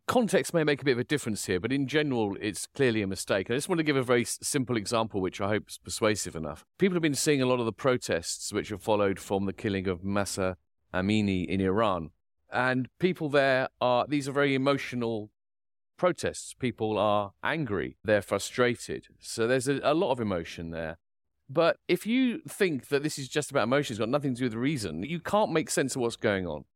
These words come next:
Why are people angry? There are reasons for this. It is totally rational to be outraged at the way in which the Iranian government oppresses women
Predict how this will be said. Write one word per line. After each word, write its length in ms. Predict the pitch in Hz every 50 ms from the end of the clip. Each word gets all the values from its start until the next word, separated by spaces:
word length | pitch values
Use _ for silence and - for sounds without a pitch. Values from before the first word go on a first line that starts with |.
| _ _ -
Why 360 | 113 127 139 151 185 196 180
are 60 | 143
people 340 | - - 110 92 - 92 87
angry? 420 | 78 73 82 78 65 65 - - -
There 220 | 95 127 127 139
are 160 | 139 139 135
reasons 480 | 123 147 185 202 170 139 123 98 92 -
for 120 | - 92
this. 220 | 78 62 57 - -
It 100 | 104 107
is 180 | 131 135 123 -
totally 440 | - - 180 156 - - 143 131 127
rational 580 | 131 147 151 160 - - - 117 95 82 78 - _ _ _ _ _ _ _
to 120 | - 127
be 380 | 110 107 110 110 107 101 104 - _ _ _ _ _
outraged 920 | 113 135 143 156 - 120 107 98 95 87 85 82 - - - - - - - -
at 200 | 110 110 104 - -
the 240 | 117 104 107 98 104
way 240 | 101 113 113 110 110
in 80 | 104
which 240 | 104 110 110 - -
the 100 | - 101
Iranian 380 | 101 107 107 104 104 98 98 95
government 480 | 107 104 104 98 98 98 98 95 - -
oppresses 600 | 82 90 - - 110 101 - - 98 95 87 - -
women 460 | 92 95 107 107 107 101 98 98